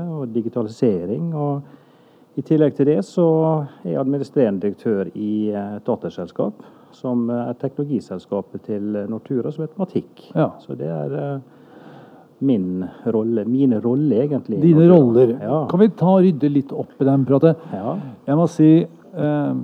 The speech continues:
Speaker 2: jeg kjenner jo litt til I T-sektoren sånn gjennom flere I T-direktører, og
Speaker 1: Ja.
Speaker 2: kjenner også litt til utviklingen i bransjen de siste årene.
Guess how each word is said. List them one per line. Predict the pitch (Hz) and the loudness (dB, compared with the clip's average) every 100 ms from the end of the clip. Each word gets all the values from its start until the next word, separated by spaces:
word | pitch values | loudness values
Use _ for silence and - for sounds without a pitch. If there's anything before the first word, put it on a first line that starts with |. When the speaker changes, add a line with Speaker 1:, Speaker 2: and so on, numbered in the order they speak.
| 117 110 - - | -10 -14 -16 -12
Speaker 2:
jeg | 139 | -10
kjenner | - 156 160 | 0 4 6
jo | |
litt | 170 143 160 - - - | 6 6 4 2 -18 0
til | 139 143 151 | 4 6 4
I | 180 135 | 2 0
T-sektoren | - 123 - 123 156 | 0 -2 -2 -4 -4
sånn | 139 135 | -2 0
gjennom | 123 117 135 | 0 0 -2
flere | 131 123 | 0 0
I | 139 | -4
T-direktører, | 117 110 120 135 139 170 170 | -4 -2 -2 2 2 4 4
og | 131 151 | 4 0
Speaker 1:
Ja. | 143 143 | -6 -8
Speaker 2:
kjenner | - 135 | -2 -2
også | 127 147 | 0 0
litt | 139 | 0
til | - 127 123 - - - - - _ _ _ | 2 2 2 -2 -18 -20 -20 -20 _ _ _
utviklingen | 123 123 117 - 135 - 139 156 | -10 -8 -10 -2 -2 0 2 4
i | 147 | 4
bransjen | 127 147 120 98 - | 4 2 0 -4 -8
de | 135 | -4
siste | 127 120 | -2 0
årene. | 139 120 120 143 | 2 4 6 4